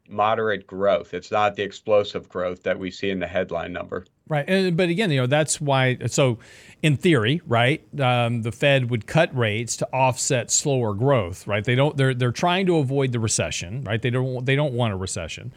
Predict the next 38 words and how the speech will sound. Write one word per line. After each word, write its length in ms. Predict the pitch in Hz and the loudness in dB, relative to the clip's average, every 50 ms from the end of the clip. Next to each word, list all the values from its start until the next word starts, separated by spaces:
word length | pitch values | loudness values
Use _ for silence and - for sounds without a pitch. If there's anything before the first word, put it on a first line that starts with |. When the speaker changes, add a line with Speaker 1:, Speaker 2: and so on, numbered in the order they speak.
| - - - - - - - _ _ - | -20 -20 -20 -20 -20 -20 -20 _ _ -10
Speaker 2:
They're 80 | 117 | -4
trying 280 | - - 139 143 151 156 | 0 2 4 4 4 4
to 100 | 151 143 | 4 4
avoid 340 | 127 110 107 107 104 98 92 | 2 2 0 -2 -4 -4 -4
it. 180 | 85 87 - - | -6 -8 -8 -6
And 160 | 120 127 127 | -4 -2 -2
the, 120 | 120 120 | -2 -2
the 200 | 117 117 127 123 | -2 -2 -2 -2
theory 380 | 113 - 156 156 156 151 143 135 | 0 2 2 2 4 4 4 4
is, 200 | 131 131 123 117 | 4 4 2 2
is 180 | 123 117 107 110 | 2 0 0 0
that 200 | 120 117 113 110 | 2 2 2 0
if 120 | 107 - | 0 0
you're 100 | 123 120 | 0 2
getting 240 | 139 170 175 156 127 | 4 4 4 2 2
slower 340 | - - 143 135 127 120 117 | 2 2 2 2 2 2 2
economic 380 | 117 - 120 113 110 110 104 | 2 0 -2 -2 -2 -2 -2
growth, 260 | 110 135 151 - 123 | 2 2 4 4 2
that's 220 | - 120 107 - - | 0 -2 -4 -4 -4
why 100 | 117 113 | -6 -4
the 100 | 101 95 | -4 -4
Fed's 260 | - - 110 104 101 | -2 -2 -2 -2 -2
gonna 160 | - 104 92 92 | -4 -6 -8 -8
cut 280 | - - 107 90 90 | -6 -6 -6 -4 0
rates, 340 | 127 165 170 147 135 - - | 0 2 4 4 2 2 0
is 160 | 117 104 - | -2 -4 -4
to 60 | - - | -4 -2
try 200 | - 117 110 104 | 0 0 0 2
to, 220 | 101 101 101 87 - | 0 -2 -2 -4 -6
you 80 | - 123 | -6 -6
know, 160 | 104 95 95 - - _ _ _ | -6 -6 -8 -10 -14 _ _ _
you 180 | - - 135 104 | -10 -8 -6 -6
know, 180 | 98 107 110 - - _ - _ _ _ _ _ _ _ _ _ - | -6 -8 -10 -14 -18 _ -20 _ _ _ _ _ _ _ _ _ -2
not 520 | 143 131 127 135 143 147 143 139 139 131 | 0 2 4 4 6 6 6 6 4 4
allow, 540 | 123 120 117 113 113 123 123 123 127 123 120 | 2 0 -2 0 0 2 2 2 2 2 2
or, 140 | 117 120 123 | 2 0 2
you 100 | 120 127 | 2 0
know, 120 | 120 101 | -2 -2